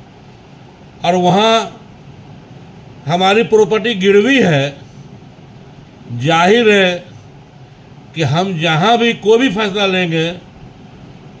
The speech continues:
तो हमारे हर फैसले में वहाँ से अरंगा लगेगा। आज लोकसभा का चुनाव हो रहा है,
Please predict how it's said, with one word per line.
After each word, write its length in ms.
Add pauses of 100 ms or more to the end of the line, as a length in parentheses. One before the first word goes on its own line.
(200)
तो 80
हमारे 340
हर 300
फैसले 440
में 120
वहाँ 280
से 120
अरंगा 340
लगेगा। 460 (2250)
आज 220
लोकसभा 640
का 160
चुनाव 340
हो 100
रहा 280
है, 180